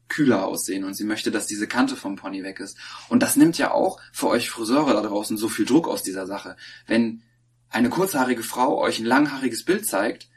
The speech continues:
dann seid ihr heute unzufrieden, weil ihr habt ja gefühlt nur den Nacken ordentlich gemacht. <laughs> Ne? Oder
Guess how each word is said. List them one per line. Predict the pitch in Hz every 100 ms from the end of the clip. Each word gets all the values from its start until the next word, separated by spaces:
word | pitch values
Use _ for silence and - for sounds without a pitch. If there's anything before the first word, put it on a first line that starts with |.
| _
dann | 120 120
seid | 120 -
ihr | 139
heute | 127 151
unzufrieden, | 117 175 - 214 104 104
weil | 101 98
ihr | - 123
habt | -
ja |
gefühlt | 117 117 143 139
nur | 117
den | 110
Nacken | 127 151
ordentlich | 120 101 104 -
gemacht. | 101 - - _ _ _
<laughs> | - - 233 277 269 294 - - - 349 - - - 453 - 285 -
Ne? | 285 294
Oder | - - -